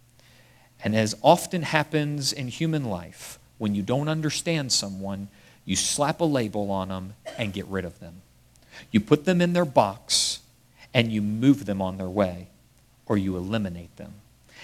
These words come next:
And that's exactly what's happening to Jesus in this moment. Let's take now the third scene where he gets put in the family box.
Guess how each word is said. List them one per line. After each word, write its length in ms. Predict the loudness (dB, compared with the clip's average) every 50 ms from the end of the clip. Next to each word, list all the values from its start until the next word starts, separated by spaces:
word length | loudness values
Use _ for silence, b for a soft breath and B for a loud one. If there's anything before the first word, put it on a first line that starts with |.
| B B
And 100 | -2 0
that's 160 | 0 0 0
exactly 600 | -2 -2 -2 -2 2 4 4 4 4 2 0 0 0
what's 200 | 0 0 -4 -4
happening 440 | -4 -6 -6 -4 -4 -4 -4 -4 -4
to 100 | -6 -8
Jesus 460 | -6 -4 -6 -6 -6 -6 -6 -6 -6
in 80 | -6
this 200 | -6 -6 -6 -6
moment. 340 | -6 -8 -10 -12 -14 -18 -20 -20 -20 -20 -20 -20 -20 _ -20 _ _ _ _ _ _ _ _ _ _ _ _ _ _ _ _ B B B B B
Let's 160 | 4 4 8 6
take 180 | 6 6 6
now 200 | 4 2 2 2
the 100 | 2 0
third 340 | -2 -2 -2 -2 -2 0 0
scene 420 | 0 0 0 -2 -4 -6 -8 -10 -16 -18 _ -2
where 140 | 0 0
he 140 | 2 2 0
gets 340 | 2 2 0 2 2 0 0
put 360 | 0 2 2 2 2 2 -2
in 240 | -6 -8 -8 -6 -6
the 80 | -6 -6
family 540 | -8 -6 -4 -2 -2 -2 -4 -4 -6 -10
box. 520 | -10 -10 -10 -12 -12 -8 -4 -2 -2 -2